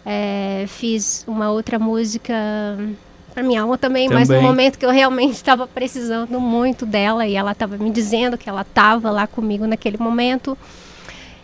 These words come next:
Speaker 1: E tiveram músicas, assim, que ouvindo os músicos, é, que eu contrato os músicos, né, pra reproduzirem o que eu ouço na minha mente. Então, enquanto eles não conseguem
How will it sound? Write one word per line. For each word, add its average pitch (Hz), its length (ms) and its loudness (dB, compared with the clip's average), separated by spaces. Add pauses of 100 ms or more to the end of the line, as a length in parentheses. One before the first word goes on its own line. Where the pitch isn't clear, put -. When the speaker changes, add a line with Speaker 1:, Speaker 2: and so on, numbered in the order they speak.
(140)
Speaker 1:
E 220 500 -2
tiveram 240 280 0
músicas, 226 380 -4
assim, 233 260 -6
que 240 160 -6 (440)
ouvindo 262 720 4
os 254 140 0
músicos, 254 1000 -2
é, 208 540 -2 (160)
que - 120 -6
eu 269 40 -4
contrato 339 680 2
os 330 120 0
músicos, 226 680 2
né, 202 280 -4
pra 220 180 -2
reproduzirem 247 880 -2
o 269 120 -2
que 277 120 -6
eu 254 60 -2
ouço 240 260 -2
na 262 80 -2
minha 285 160 0
mente. 233 300 -2
Então, 220 160 -4
enquanto 269 320 -2
eles 339 160 0
não 330 120 4
conseguem 269 640 0